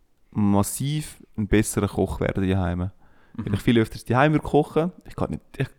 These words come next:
Speaker 1: ich bin nicht eine Person, die alleine rausgeht, essen. So, so geil finde ich es dann doch nicht.
Speaker 2: Vielleicht hättest du dann endlich mal Chancen, um bei Marcos einsteigen, oder?
Speaker 1: Vielleicht,
Speaker 2: Als
Speaker 1: ja.
Speaker 2: Pasta-Koch.
Speaker 1: Er
Speaker 2: Äh, ist
Speaker 1: mu-
Speaker 2: übrigens, tut mir leid, dass es nicht geklappt hat.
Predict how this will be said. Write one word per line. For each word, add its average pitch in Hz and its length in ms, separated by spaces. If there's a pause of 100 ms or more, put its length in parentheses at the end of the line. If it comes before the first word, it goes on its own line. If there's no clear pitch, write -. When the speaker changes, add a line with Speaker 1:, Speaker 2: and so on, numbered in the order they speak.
Speaker 1:
ich - 140
bin - 100
nicht 85 100
eine - 60
Person, 92 360
die 90 60
alleine 92 340
rausgeht, - 580
essen. - 260 (400)
So, - 480
so 165 160
geil 120 240
finde 113 240
ich 95 60
es - 60
dann 90 140
doch - 240
nicht. - 220 (560)
Speaker 2:
Vielleicht 131 320
hättest 123 240
du 123 60
dann 113 80
endlich 107 360
mal 107 240 (140)
Chancen, 190 400 (100)
um 143 120
bei 127 80
Marcos 131 520
einsteigen, 180 560
oder? 214 180 (540)
Speaker 1:
Vielleicht, 143 360
Speaker 2:
Als - 80
Speaker 1:
ja. 147 140
Speaker 2:
Pasta-Koch. 147 680 (320)
Speaker 1:
Er 139 160
Speaker 2:
Äh, 139 80
ist 240 80
Speaker 1:
mu- 254 60
Speaker 2:
übrigens, 139 300
tut 139 120
mir 123 100
leid, 104 260
dass - 100
es - 40
nicht - 100
geklappt - 340
hat. - 80